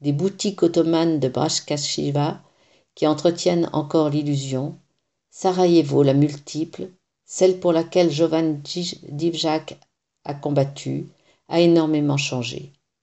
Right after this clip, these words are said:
Avant la guerre, rappelle-t-il, il y avait quarante-huit pour cent de Bosniaques, trente et un pour cent de Serbes, dix-sept pour cent de Croates. Maintenant, la population est musulmane à quatre-vingt-quinze pour cent.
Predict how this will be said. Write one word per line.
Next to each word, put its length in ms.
Avant 240
la 120
guerre, 380
rappelle-t-il, 760
il 140
y 100
avait 180
quarante-huit 460
pour 180
cent 180
de 100
Bosniaques, 800
trente 300
et 60
un 80
pour 220
cent 160
de 120
Serbes, 640
dix-sept 500
pour 160
cent 200
de 100
Croates. 600
Maintenant, 640
la 140
population 580
est 100
musulmane 720
à 60
quatre-vingt-quinze 720
pour 200
cent. 260